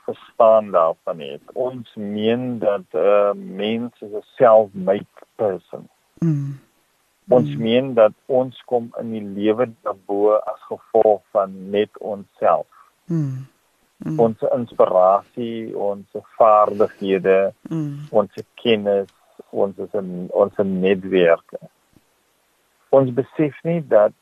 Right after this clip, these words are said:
Speaker 1: ek het kennis van iemand gekry nie.
Speaker 2: Mm. Mm.
Speaker 1: Ons besef nie dat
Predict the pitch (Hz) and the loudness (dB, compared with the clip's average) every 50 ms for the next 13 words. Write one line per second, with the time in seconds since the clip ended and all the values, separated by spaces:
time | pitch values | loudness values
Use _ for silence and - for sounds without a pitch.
0 | _ _ - 143 127 - 139 - _ _ - - 160 151 147 143 139 120 _ _ | _ _ -6 -4 -2 0 0 -2 _ _ -6 -4 -2 -2 -2 -4 -6 -6 _ _
1 | - - 135 123 117 _ - 147 139 139 135 127 120 - - - 120 104 - _ | -2 0 0 0 0 _ -10 -8 -4 0 0 -2 -2 -4 -12 -14 -14 -14 -12 _
2 | - - - - 220 214 190 170 165 165 180 175 156 147 147 147 143 - _ _ | -4 0 0 0 0 -2 -6 -10 -10 -10 -8 -8 -8 -8 -10 -12 -16 -18 _ _
3 | _ _ _ _ - - 156 165 160 156 151 151 156 156 _ _ - 120 120 120 | _ _ _ _ -14 -10 -8 -8 -8 -8 -10 -12 -14 -18 _ _ -2 0 0 0
4 | 113 110 113 117 - _ - 151 139 123 - 156 147 131 127 120 113 | -2 -8 -12 -14 -12 _ -4 -4 -4 -4 -6 -8 -4 -2 0 -2 0